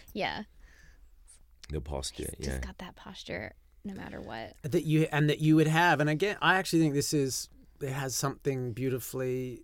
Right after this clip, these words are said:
Speaker 3: true to the period or whatever, but you, I look at Sean and I go, "In this, as this character, in this costume, makeup, everything," and go, you would, I have no idea how old he is.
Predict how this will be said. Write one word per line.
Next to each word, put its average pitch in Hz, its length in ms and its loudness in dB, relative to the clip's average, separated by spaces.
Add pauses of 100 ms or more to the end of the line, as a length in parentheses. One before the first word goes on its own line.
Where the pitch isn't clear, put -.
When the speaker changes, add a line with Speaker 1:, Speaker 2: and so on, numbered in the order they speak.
(100)
Speaker 3:
true 131 520 4
to 135 140 -4
the 127 140 -2
period 139 380 2
or 120 40 0
whatever, 135 280 2
but 113 120 0
you, 131 220 0
I 131 140 4
look 147 180 6
at 123 100 2
Sean 123 580 2
and 120 180 -4
I 117 160 0
go, 120 460 -2
"In 131 240 2
this, 120 320 -2 (260)
as 123 260 2
this 104 140 -2
character, 120 420 0
in 107 140 -2
this 107 120 -4
costume, 101 480 -8
makeup, 98 400 -8
everything," 104 320 -6
and 98 100 -6
go, 101 220 -6
you 110 240 -10
would, 113 220 -8
I - 80 -10
have 107 140 -6
no 107 220 -2
idea 107 260 -2
how 104 200 -6
old 101 220 -4
he 101 200 -8
is. - 340 -16